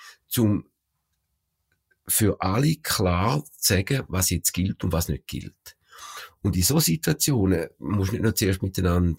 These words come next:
äh, eine viertelstündige Sitzung machen und das Kolloquium durchführen, sondern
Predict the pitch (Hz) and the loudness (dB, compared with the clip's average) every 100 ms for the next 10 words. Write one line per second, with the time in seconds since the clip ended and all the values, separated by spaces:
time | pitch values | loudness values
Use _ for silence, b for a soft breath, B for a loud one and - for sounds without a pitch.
0 | - - 71 73 - 71 80 - - 92 | -6 -6 -4 -4 -4 -4 -4 -4 -2 0
1 | 95 - - - - 80 82 90 127 - | 0 -2 -6 -6 -4 -4 -4 -2 -2 -2
2 | 110 110 95 - 82 78 - 82 110 - | -4 -2 -2 -2 -4 -4 -2 0 0 -2
3 | 131 120 107 104 95 92 95 92 90 | -2 0 0 -2 -2 -2 0 0 -2